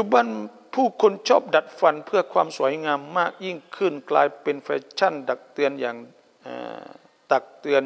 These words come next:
อย่างดีค่ะ Dah. Banyak orang buat gigi, kan, bubuh, apa besi orang panggil dah. Dak fan ni maknanya buat <clears throat> nak betul dan sebagainya.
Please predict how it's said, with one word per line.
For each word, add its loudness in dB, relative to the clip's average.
อ -6
ย่ -4
า -8
ง -16
ดี -4
ค่ -12
ะ -12
Dah. -10
Banyak 2
orang 2
buat 0
gigi, -6
kan, -4
bubuh, -2
apa -4
besi -8
orang -2
panggil 2
dah. 0
Dak 2
fan 4
ni -4
maknanya -4
buat 0
<clears throat> -8
nak -8
betul -4
dan -4
sebagainya. -6